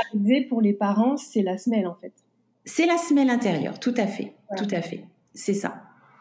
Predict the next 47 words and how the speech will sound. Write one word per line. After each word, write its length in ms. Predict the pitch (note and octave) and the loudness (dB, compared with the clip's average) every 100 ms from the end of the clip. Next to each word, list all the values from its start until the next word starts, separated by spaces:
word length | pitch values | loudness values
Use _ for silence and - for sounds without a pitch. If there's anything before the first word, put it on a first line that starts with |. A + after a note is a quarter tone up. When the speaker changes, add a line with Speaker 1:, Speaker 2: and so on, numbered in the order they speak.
| - - - G3 | -20 -16 -4 0
Speaker 2:
Donc 160 | G3 | 0
ça, 140 | G3+ D#4+ | 0 0
c'est 140 | D#4+ | 2
la 100 | A3+ | 2
première 480 | F#3+ - A3 G#3 G#3 | 2 2 2 2 0
partie. 460 | G3+ F#3+ - C4+ - - - | -2 -2 0 -2 -2 -8 -10
C'est 200 | - G3+ | 0 2
vraiment 360 | F#3+ G3+ A3+ C#4 | 4 4 4 4
la 120 | G3 | 2
partie 420 | E3+ F3+ - C#4 | 0 -2 0 0
qui 120 | C4+ | 0
soutient, 560 | F#3+ - F3 - A3+ C#4 - - - - | -4 -4 -6 -2 0 0 -2 -12 -10 -4
euh, 60 | D3+ | -2
qui 160 | D3+ | 0
va 140 | E3 A3 | 2 2
soutenir 640 | - - C#4 A3 G3 A#3+ | 2 0 2 2 4 4
le 180 | G3+ E3 | 4 2
pied, 480 | - A3+ C4+ D4+ - | 0 2 2 2 2
euh, 120 | - | 0
sur 340 | - - A#3+ | -2 -2 -2
sa, 240 | A#3 G3+ - - - | 0 -2 -4 -8 -4
quand 240 | C3+ - | -4 -2
il 80 | F#3+ | 0
est 60 | |
sur 180 | C4+ A#3 | 0 -2
sa 160 | - F3 | -4 -6
pointe. 320 | - F2 - - - - - - - - | -4 -10 -10 -20 -18 -16 -14 -14 -12 0
Euh, 680 | F3 E3+ E3 D#3+ D#3 D3+ D3+ - | 4 4 4 2 0 0 -2 0
et 120 | A3+ | 0
puis 160 | A3+ A#3+ | 2 2
ensuite, 300 | G#3 G3+ G4 G4+ | 2 2 0 0
vous 120 | A3 | 2
avez 200 | F#3+ A3 | 4 4
la 120 | F#3+ | 2
partie 420 | F3 G3 G3 - G#3 | 0 -2 -2 -2 0
avant 280 | A3 B3 C4 | 2 4 2
du 160 | G#3 | 2
chausson 380 | G3+ G#3+ G#3 D#4+ | 2 0 0 -2
qui 160 | - G3 | 0 0
est 20 | |
aussi 300 | F3+ - G3+ | 0 -2 -4
très 280 | - B3+ A3 | 0 0 2
important, 460 | G3+ F#3+ - E4 | 0 -2 -2 -2
qu'on 180 | - F#3 | 0 0
appelle 460 | D#3+ D#3+ F#3+ - - - _ - _ _ - | -2 0 -2 -2 -6 -14 _ -20 _ _ -2
la 140 | C#3 | 0
boîte. 380 | C3 A#2 - | 0 0 -2